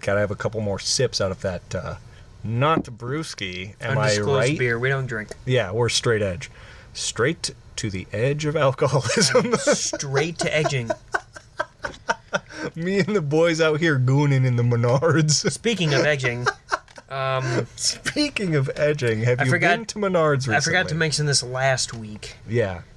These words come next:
Speaker 2: That, um, during a
Speaker 1: During
Speaker 2: work day,
Speaker 1: Yeah.
Speaker 2: I was pooping.
Speaker 1: <laughs>
Speaker 2: And
Speaker 1: Okay.
Speaker 2: my coworker Trenton told me, "All right, Kev, you got six minutes, make it quick."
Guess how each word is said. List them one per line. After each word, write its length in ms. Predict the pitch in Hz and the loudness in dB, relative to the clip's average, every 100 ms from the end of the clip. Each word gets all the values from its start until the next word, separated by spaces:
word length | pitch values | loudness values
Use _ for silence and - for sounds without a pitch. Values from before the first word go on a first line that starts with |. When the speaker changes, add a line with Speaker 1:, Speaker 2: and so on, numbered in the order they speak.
| - | -14
Speaker 2:
That, 680 | 123 120 117 113 - - - - - - - | -6 0 0 0 0 -2 -4 -14 -20 -20 -10
um, 840 | 117 123 120 117 113 113 113 107 101 - - 143 | -6 -6 -6 -8 -8 -10 -12 -14 -16 -20 -12 -2
during 260 | 143 170 | 0 2
a 40 | 202 | 2
Speaker 1:
During 120 | 151 | 2
Speaker 2:
work 280 | 196 185 - | 2 0 -4
day, 340 | 127 113 113 135 | -4 -2 -2 0
Speaker 1:
Yeah. 340 | 123 90 85 - - - | 0 0 -8 -14 -20 -14
Speaker 2:
I 180 | 123 123 | -6 -4
was 240 | 127 127 127 | -2 -2 -4
pooping. 500 | - 233 139 95 - - - - | -6 -4 -2 -4 -12 -20 -20 -6
Speaker 1:
<laughs> 100 | - | 0
Speaker 2:
And 400 | 508 120 120 123 | 2 2 0 -2
Speaker 1:
Okay. 540 | - - 113 98 120 165 - - - | -4 -4 -2 0 -2 -4 -12 -20 -10
Speaker 2:
my 680 | 131 127 127 127 123 123 107 | -2 0 2 2 0 -4 -4
coworker 460 | - 135 131 135 135 | -2 0 0 -2 -4
Trenton 400 | - 139 139 147 | -2 -4 -4 -4
told 200 | 135 135 | -2 0
me, 120 | 123 | 2
"All 60 | |
right, 160 | 139 139 | 2 0
Kev, 240 | 127 127 | -2 -2
you 60 | 131 | -2
got 140 | 110 | -2
six 260 | - 143 - | 0 -2 -2
minutes, 340 | 139 139 139 | -4 -4 -4
make 200 | 123 120 | -6 -6
it 80 | 131 | -10
quick." 260 | - 113 | -8 -8